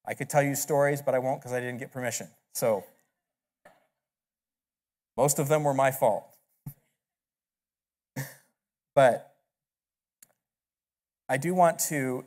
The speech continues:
if you are struggling, I want to invite you to two things. First, I want you to examine your heart to see if you're becoming hard-hearted towards God or your spouse.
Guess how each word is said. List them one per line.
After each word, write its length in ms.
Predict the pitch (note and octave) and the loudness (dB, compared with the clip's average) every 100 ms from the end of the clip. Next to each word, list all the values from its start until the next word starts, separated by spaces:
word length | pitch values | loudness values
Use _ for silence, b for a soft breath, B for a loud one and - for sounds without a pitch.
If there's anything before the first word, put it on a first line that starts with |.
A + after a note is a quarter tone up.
| - | -8
if 180 | C3+ | -6
you 120 | F3 E3 | 0 4
are 100 | D3 | 4
struggling, 640 | - C3 A#2+ A#2 G#2 G2 _ _ _ _ _ _ _ _ _ _ _ _ _ _ - | 2 -2 -2 -6 -6 -12 _ _ _ _ _ _ _ _ _ _ _ _ _ _ -8
I 40 | B2+ | -2
want 120 | C#3+ | 0
to 20 | |
invite 300 | D3 C3+ B2+ | 4 4 2
you 60 | B2+ | -8
to 80 | |
two 180 | A2+ - | -10 -12
things. 440 | A#2 F#2 - - - _ _ _ _ _ _ _ _ _ _ _ | -12 -14 -14 -14 -14 _ _ _ _ _ _ _ _ _ _ _
First, 340 | E3 E3+ F3+ - | 0 2 0 -4
I 60 | - | -2
want 260 | C#3+ C#3+ C#3+ | 0 0 -2
you 60 | |
to 120 | C#3+ C#3 | -6 -6
examine 460 | A2 B2+ B2+ C3+ | -4 -4 -4 -4
your 160 | C#3 C3 | -6 -8
heart 380 | - A2+ G#2 - _ _ _ _ | -4 -6 -6 -12 _ _ _ _
to 80 | - | -10
see 180 | - C3 | -6 -4
if 140 | B2 | -6
you're 80 | - | -8
becoming 460 | B2+ A#2 A#2 A2+ G#2+ - | -12 -10 -10 -10 -10 -6
hard-hearted 580 | B2 A2+ A#2+ A2 G2+ | -6 -4 -6 -6 -10
towards 260 | - G#2+ G2 | -14 -16 -12
God 300 | - G2+ G2 | -6 -4 -4
or 160 | - F#2+ | -8 -14
your 100 | F2+ | -14
spouse. 520 | - - - - | -18 -20 -18 -16